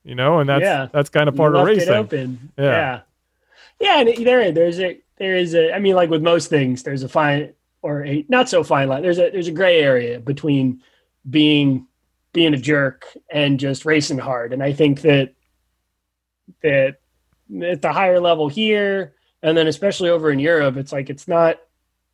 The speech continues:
Speaker 2: I've heard people describe that it's, like, super argy-bargy and this and that. And it's, I think the thing is too, like,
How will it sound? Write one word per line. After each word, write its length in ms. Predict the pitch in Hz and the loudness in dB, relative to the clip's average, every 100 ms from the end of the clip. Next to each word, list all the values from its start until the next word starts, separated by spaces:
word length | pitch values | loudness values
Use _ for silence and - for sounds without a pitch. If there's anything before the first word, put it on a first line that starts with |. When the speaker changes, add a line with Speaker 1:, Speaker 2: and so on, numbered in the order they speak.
| _ - | _ -8
Speaker 2:
I've 300 | 180 202 190 | -2 0 0
heard 380 | 202 214 180 143 | 2 2 0 -4
people 260 | 190 185 | -4 -2
describe 580 | 165 151 - 151 160 156 | 0 -2 -2 2 2 2
that 120 | 143 143 | 0 0
it's, 140 | 139 | 0
like, 280 | 135 135 131 | 0 -2 -4
super 340 | 190 160 170 | -6 -2 2
argy-bargy 720 | 160 151 147 135 151 147 147 | 2 2 0 0 2 2 2
and 80 | 139 | 2
this 160 | 147 156 | 0 0
and 140 | 135 | 0
that. 340 | 156 139 135 165 | 0 0 -4 -4
And 120 | 143 | -6
it's, 320 | 143 - - _ _ _ _ _ _ _ _ _ _ _ 180 | -6 -14 -20 _ _ _ _ _ _ _ _ _ _ _ -8
I 140 | 175 | -4
think 220 | 175 226 | 0 0
the 100 | 196 | 0
thing 180 | 208 196 | 2 2
is 140 | 160 | 0
too, 240 | 143 208 190 | 0 -2 2
like, 480 | 151 139 - - | 2 0 -6 -18